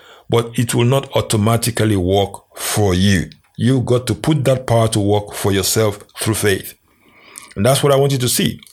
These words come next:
All power is at your disposal.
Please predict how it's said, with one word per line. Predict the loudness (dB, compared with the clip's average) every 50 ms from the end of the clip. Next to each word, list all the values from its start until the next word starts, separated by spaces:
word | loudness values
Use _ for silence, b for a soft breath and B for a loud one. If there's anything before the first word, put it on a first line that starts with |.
| _ 0
All | 2 4 4 4 4 4 2 2 0 -2 -6
power | -10 -4 0 2 2 2 2 0 -2 -6 -10 -14 _ _ _ _ _ _ _ _ _ _ _ _ _ _ -20 -20 _ _ _ _ -20 B B B B B B B B B -4
is | -2 0
at | 0 0 0 0
your | 0
disposal. | 0 0 -2 -2 -2 -2 -2 -2 -2 -4 -8 -12